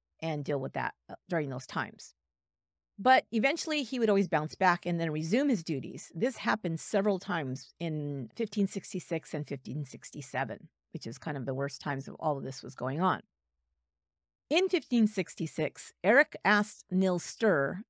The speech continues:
to repent for his sins. Remember, he's thinking this is something the king just had in his head, but to repent for his sins and help him out with a plan. Eric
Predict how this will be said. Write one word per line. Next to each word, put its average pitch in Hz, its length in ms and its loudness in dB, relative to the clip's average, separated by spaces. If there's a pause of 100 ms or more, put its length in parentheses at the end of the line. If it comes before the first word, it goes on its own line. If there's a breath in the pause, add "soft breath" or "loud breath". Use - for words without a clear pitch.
(180)
to 220 140 0
repent 190 420 0
for 311 120 0
his 247 180 -4
sins. - 640 -2 (320)
Remember, 143 380 -2 (240)
he's - 380 -6 (100)
thinking 131 500 -4
this 170 160 -4
is 147 80 -8
something 131 320 -4
the 127 80 -4
king 131 360 -4
just 147 160 -8
had 127 160 -4
in - 20 -6
his 113 120 -10
head, 185 300 0 (460)
but 208 140 -2
to 214 80 0
repent 214 360 2
for 330 100 0
his 277 180 -2
sins 185 440 -2
and 180 120 -2
help 208 260 -2
him 220 160 2
out - 140 -2
with 139 120 -6
a - 60 -8
plan. 175 420 -6 (540)
Eric 277 280 8